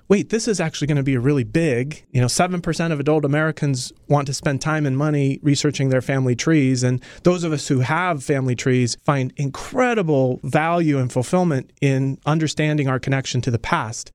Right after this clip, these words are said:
And yet the investor community wasn't interested. So I actually had a dream one night that we built websites for families, living families, where you could share photos and connect with your relatives all across the world,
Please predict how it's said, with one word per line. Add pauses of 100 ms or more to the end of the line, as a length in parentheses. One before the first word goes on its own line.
(140)
And
yet
the
investor
community
wasn't
interested.
So
I
actually
had
a
dream
one
night
that
we
built
websites
for
families,
living
families,
where
you
could
share
photos
and
connect
with
your
relatives
all
across
the
world,